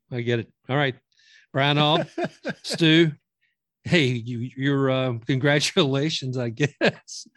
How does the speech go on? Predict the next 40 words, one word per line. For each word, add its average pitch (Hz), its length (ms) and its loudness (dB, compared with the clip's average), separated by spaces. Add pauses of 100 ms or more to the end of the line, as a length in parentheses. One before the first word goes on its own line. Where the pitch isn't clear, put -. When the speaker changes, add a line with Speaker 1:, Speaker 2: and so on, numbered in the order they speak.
(120)
Speaker 1:
<laughs> - 200 -20
on 156 160 0
getting 151 260 2
the 131 80 2
Turkey 143 420 0
of 135 80 2
the 127 60 -2
Year 127 160 2
award. 113 360 -2 (460)
Uh, 131 200 -2
like 127 60 0
I 117 40 -2
said, 139 140 -2
we 143 100 4
had 160 120 6
some 160 160 2
other 180 160 4
good 180 220 2
candidates, 170 420 0
but 143 300 0 (380)
I, 151 80 0
I 147 40 0
think 143 240 0
that 139 220 -2
takes 131 240 -4
the 127 80 -6
cake, 131 320 -6
my 107 120 -6
friend. 95 320 -12 (1700)
Speaker 2:
It 139 140 -6
was 123 140 -4
a, 123 80 0 (120)
it 147 60 0
was 123 100 0
a 127 60 0
long 131 380 0
and 113 160 -6
thoughtful 120 300 -4
process, 110 580 -4
but 98 300 -10